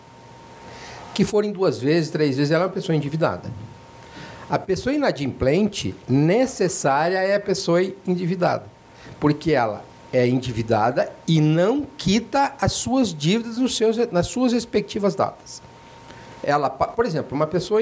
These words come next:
o brasileiro, por, por natureza, ele é uma pessoa endividada, porque ela consome luz, consome água. E ela sabe que tem o compromisso do pagamento da respectiva conta de luz e conta de água na, nas suas respectivas datas.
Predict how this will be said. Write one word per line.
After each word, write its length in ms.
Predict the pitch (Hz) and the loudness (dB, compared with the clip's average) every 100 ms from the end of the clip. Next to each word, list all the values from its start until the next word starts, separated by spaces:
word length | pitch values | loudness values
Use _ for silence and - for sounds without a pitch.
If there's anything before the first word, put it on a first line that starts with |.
| 233 | 0
o 100 | 175 | -2
brasileiro, 600 | 175 196 233 226 240 269 | 0 2 0 0 0 0
por, 400 | 262 - 170 233 | -2 -10 -4 -2
por 240 | 208 160 196 | -2 0 2
natureza, 500 | 208 202 180 214 208 | 2 2 2 2 2
ele 60 | |
é 40 | 214 | 0
uma 60 | |
pessoa 300 | 214 208 214 | 0 0 2
endividada, 420 | 214 202 208 180 - | 0 0 0 0 0
porque 240 | 147 139 | -4 0
ela 100 | 160 | 0
consome 600 | - 185 170 - 156 165 | 0 0 0 2 0 2
luz, 480 | 180 190 233 - - - | 2 0 -2 -8 -14 -10
consome 420 | - 185 - 208 214 | 0 0 2 0 2
água. 320 | 180 147 98 - - - - - | 0 -2 -8 -14 -20 -20 -20 -8
E 80 | - | 0
ela 160 | 147 160 | 2 2
sabe 400 | - 165 180 202 | 0 0 0 -2
que 140 | 254 | -6
tem 320 | 202 196 196 | 0 2 2
o 20 | 220 | 2
compromisso 640 | 202 196 196 156 156 175 | 0 0 2 2 2 0
do 80 | - | 0
pagamento 580 | 170 170 143 147 180 175 | 0 0 2 2 0 0
da 220 | 151 127 | 0 2
respectiva 880 | 131 - - 156 - 147 131 113 104 - - - - | 0 -6 -2 -4 0 2 2 2 -2 -10 -20 -20 -6
conta 420 | - 123 123 101 | 0 2 2 0
de 180 | 101 104 | 0 0
luz 320 | 113 113 123 | 2 4 2
e 60 | 113 | 0
conta 340 | - 113 110 | 0 0 2
de 140 | 110 110 | 0 2
água 320 | 117 151 196 | 2 2 0
na, 180 | 208 220 | 0 0
nas 240 | 214 208 | 0 0
suas 200 | 196 208 | 2 0
respectivas 600 | 214 - 214 208 214 220 | 0 -2 -2 0 0 0
datas. 440 | 175 156 - - | 2 -2 -2 -14